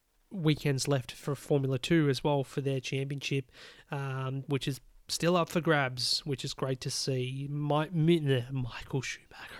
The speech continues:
I was about to say. <laughs> No disrespect to the great man. But, um, his son, Mick Schumacher, like, let's clarify that. Mick Schumacher is leading the championship by twenty-two points at the moment over fellow Ferrari Academy driver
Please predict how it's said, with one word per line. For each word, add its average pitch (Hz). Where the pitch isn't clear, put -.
I -
was 139
about 135
to 139
say. 139
<laughs> 175
No 156
disrespect 131
to 139
the 139
great 139
man. 143
But, 165
um, 151
his 170
son, 165
Mick 156
Schumacher, 135
like, 127
let's 131
clarify 135
that. 139
Mick 175
Schumacher 139
is 139
leading 143
the 131
championship 127
by 127
twenty-two 131
points 151
at 151
the 147
moment 151
over 165
fellow 175
Ferrari 151
Academy 139
driver 139